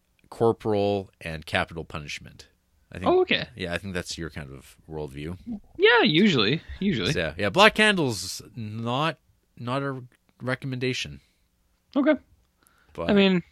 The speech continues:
Speaker 2: okay.
Speaker 1: the, the poster, excellent. Excellent poster.
Speaker 2: Hmm.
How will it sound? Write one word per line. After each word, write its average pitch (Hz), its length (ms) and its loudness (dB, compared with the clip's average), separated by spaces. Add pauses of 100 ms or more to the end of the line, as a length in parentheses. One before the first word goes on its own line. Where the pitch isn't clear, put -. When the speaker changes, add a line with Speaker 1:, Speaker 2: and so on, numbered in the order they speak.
(360)
Speaker 2:
okay. 254 260 4
Speaker 1:
the, - 80 -16
the 117 100 0
poster, 117 640 2 (500)
excellent. - 540 -4 (340)
Excellent 92 380 -14
poster. 80 500 -12 (800)
Speaker 2:
Hmm. 104 460 -2